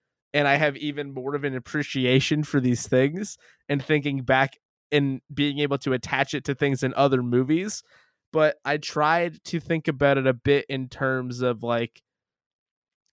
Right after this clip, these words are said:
it as its own thing, not let that influence it too much, because so much of my appreciation for the rest of Scream obviously came after.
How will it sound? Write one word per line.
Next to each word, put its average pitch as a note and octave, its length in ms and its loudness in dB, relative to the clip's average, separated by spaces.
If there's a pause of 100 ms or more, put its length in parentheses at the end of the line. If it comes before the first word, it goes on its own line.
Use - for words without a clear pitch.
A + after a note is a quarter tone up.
(340)
it E3+ 200 2
as D3+ 220 4
its C#3+ 160 -2
own C3+ 260 2
thing, C3+ 560 -2 (240)
not C#3 300 2
let C#3+ 180 0
that C3 200 4
influence C#3+ 340 -2
it B2 100 -10
too C#3 120 -2
much, C#3 200 0
because B2+ 200 0
so D#3+ 200 4
much C#3 280 -2
of A#2+ 160 0
my B2 140 2
appreciation B2 560 -4
for A#2+ 80 -12
the A#2+ 80 -2
rest C3 240 -2
of B2 80 -14
Scream B2 260 -6
obviously A#2 460 -2
came A2+ 300 -8
after. E3 460 -4